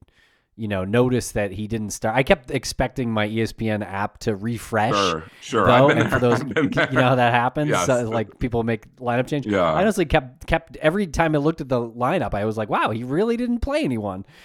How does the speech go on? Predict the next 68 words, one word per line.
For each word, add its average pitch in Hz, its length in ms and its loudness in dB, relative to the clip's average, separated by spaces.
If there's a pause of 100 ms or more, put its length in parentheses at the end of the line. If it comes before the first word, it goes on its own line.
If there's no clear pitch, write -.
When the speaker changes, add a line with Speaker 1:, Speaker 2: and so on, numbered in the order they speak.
(160)
Speaker 1:
So, 143 140 0
Speaker 2:
Yeah. 135 60 4
Speaker 1:
like, 135 120 2
I 165 100 8
was 247 160 2
as 175 120 -2
surprised 147 420 2
as 120 180 -4
you. 110 300 -2 (420)
Um, 107 380 -2
but 135 360 0
yeah, 170 200 -2
I 170 120 2
understand 165 360 -2
why 123 200 4
other 123 220 0
people 117 260 -4
might 113 300 -4
be 113 140 -2
annoyed 113 340 0
at 98 160 -4
that. 92 400 -6
Um, 98 300 -6
but 104 180 -2
really, 139 260 2
it's, 107 240 -4
it's 110 300 -8
not 123 180 0
my 113 140 0
fault. 104 240 -4
They 104 80 -4
should 120 180 -6
be 113 120 -6
annoyed 101 240 -4
at 98 60 -8
Popola, 107 420 -2
if 92 120 -10
anyone. 95 400 -6
Speaker 2:
Oh, 92 180 0
no, 110 220 -2
Speaker 1:
Um, 90 240 -2
Speaker 2:
yeah. 78 300 -2 (260)
I 113 80 0
mean, 120 300 -2
yeah, 123 200 -2
for 113 180 -2
Speaker 1:
<laughs> - 20 -2
Speaker 2:
sure. 107 240 -2
I 104 80 2
mean, 110 120 -2
I 104 120 0
would 120 160 -4
be 101 100 -4
annoyed 87 240 -6
at 80 140 -10
Popola 82 440 -6
if 76 120 -10
I 82 140 -2
were 80 300 -4
Speaker 1:
I - 140 -2
Speaker 2:
a - 60 -14
team 95 280 -4
looking 87 440 -4
on 92 140 -4
the 85 60 -4
outside 85 380 -4
looking 85 220 -8
in. 78 340 -10